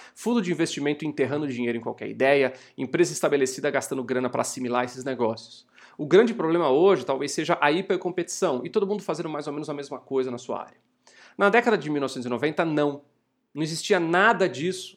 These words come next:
Empreender nessa primeira onda era algo reservado aos malucos, gente que abandonou empregos excelentes sem qualquer garantia que aquilo ia dar certo. Além do Mandic e o seu salário de executivo em dólares na Siemens,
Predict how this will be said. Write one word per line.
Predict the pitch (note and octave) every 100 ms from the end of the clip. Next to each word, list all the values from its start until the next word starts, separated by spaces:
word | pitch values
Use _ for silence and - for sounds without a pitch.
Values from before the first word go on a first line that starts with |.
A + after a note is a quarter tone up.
| _ _ _ _ - - - _
Empreender | E3+ F#3 G3+ G3 D#3+ A3+
nessa | A3 D#3+
primeira | C#3+ C#3 B2
onda | C#3+ F3+ C3+
era | C3
algo | C#3+ D#3+ D3+
reservado | C#3+ C#3 C#3+ D#3 D#3
aos | D3+ C3
malucos, | D3 C#3+ D3+ F3+ F3+ A#2 A2 - -
gente | A#2+ E3+ -
que | -
abandonou | D#3 D#3+ D3 C#3+
empregos | C#3 C#3 C#3 B2 D3
excelentes | F#3 - G3+ G3 D#3 D3+ E3 - B3+ C4 - - - _ _ _ _
sem | - G3+
qualquer | G3 F3+ - A3
garantia | A#3 G#3 - - F#3+
que | F#3+
aquilo | - F#3
ia | F3+
dar | E3+
certo. | - - E3+ - - _ _
Além | - C#3+ A3+
do | A3+
Mandic | D#3 A#2+ F3 B3 B2+ B2
e | A#2+
o |
seu | A#2+ B2+
salário | B2 B2 B2
de | A2+
executivo | A2 A#2+ A#2+ B2+ A#2
em | G#2
dólares | A2+ C#3+ A#2+ G#2
na | G#2+
Siemens, | - F#3 G3+ A#2+ -